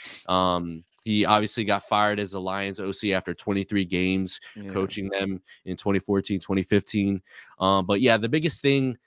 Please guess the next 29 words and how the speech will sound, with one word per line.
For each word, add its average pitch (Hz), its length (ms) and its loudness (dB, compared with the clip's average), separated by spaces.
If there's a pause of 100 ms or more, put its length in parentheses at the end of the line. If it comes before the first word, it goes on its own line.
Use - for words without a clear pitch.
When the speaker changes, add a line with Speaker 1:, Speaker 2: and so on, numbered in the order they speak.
(200)
Speaker 1:
um, 104 220 0
I'm 127 140 2
gonna 170 120 2
give 135 220 2
this 131 140 0
hire 123 240 4
a 104 40 -2
B 110 240 -4
minus, 104 460 -4
actually. 127 600 0
I, 110 340 2
Speaker 2:
Mm. 95 80 -6
Speaker 1:
I 110 120 -2
like 110 280 -6
it 127 80 -4
a 110 40 -2
lot 101 340 2
for 107 120 -4
what 101 160 0
he's 107 180 -4
gonna 107 160 0
do 101 300 6
for 98 180 2
the 90 160 0
division 92 600 -2
games 87 340 -4
for - 100 -10
the 87 80 -4
Broncos. 87 540 -4